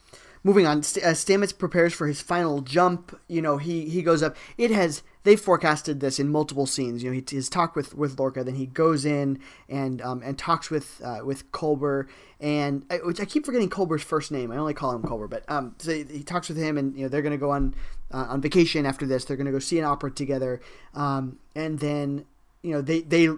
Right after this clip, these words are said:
they share very meaningful looks as he walks in there, and you're like,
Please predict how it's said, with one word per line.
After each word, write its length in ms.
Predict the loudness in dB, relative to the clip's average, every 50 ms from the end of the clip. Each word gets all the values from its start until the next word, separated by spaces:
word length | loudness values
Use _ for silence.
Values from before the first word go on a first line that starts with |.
| -4 _ -18
they 220 | -6 0 2 2 4
share 400 | 4 6 8 10 10 10 10 8
very 260 | 8 8 8 8 8
meaningful 640 | 6 4 4 4 6 6 6 4 4 2 2 2 4
looks 260 | 6 6 4 4 0
as 80 | -6 -4
he 100 | -4 -2
walks 400 | 2 4 4 4 2 2 0 -2
in 80 | 0
there, 100 | 0 2
and 80 | 2 2
you're 100 | 2 2
like, 200 | 0 0 -4